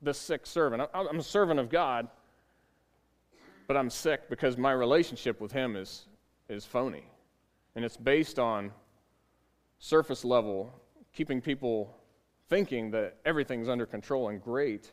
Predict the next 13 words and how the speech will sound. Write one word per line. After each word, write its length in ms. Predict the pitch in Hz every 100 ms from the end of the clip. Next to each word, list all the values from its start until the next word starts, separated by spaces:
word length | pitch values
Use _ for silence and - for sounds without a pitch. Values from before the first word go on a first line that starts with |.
| _
when 160 | - 98
it 60 | 87
wasn't. 280 | 120 95 - _ _ _ _ - - - _ _ _ _ _ _ _ _ _ _ _ _ _ _ _ _ 202
<clears throat> 0 | 202 180 143 120 90 _ _ _ _ _ _ _ _ _ _ _ _ _ -
All 60 | 120
right, 120 | 107
so 360 | - 139 113 107 - _ _ _ _ -
as 200 | 156 135
a 40 |
Christian, 460 | - 190 190 131 120
I 60 |
was 180 | 117 113
ill. 300 | 120 107